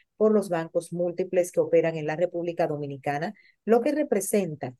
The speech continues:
un incremento de dieciséis punto ocho millones, eh, treinta y uno punto uno por ciento más con relación al periodo anterior,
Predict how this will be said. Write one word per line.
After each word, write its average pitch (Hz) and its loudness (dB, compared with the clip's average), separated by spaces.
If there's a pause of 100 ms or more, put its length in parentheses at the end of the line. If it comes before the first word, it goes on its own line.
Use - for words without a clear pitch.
(160)
un 202 2
incremento 170 2 (300)
de 190 6
dieciséis 196 0
punto 196 0 (260)
ocho 185 4
millones, 165 0 (840)
eh, 180 10 (160)
treinta 190 4
y 185 6
uno 226 2
punto 214 2
uno 339 4
por 180 6
ciento 185 2
más 170 -2
con 165 -4
relación 165 4
al 160 2
periodo 170 6
anterior, 165 -4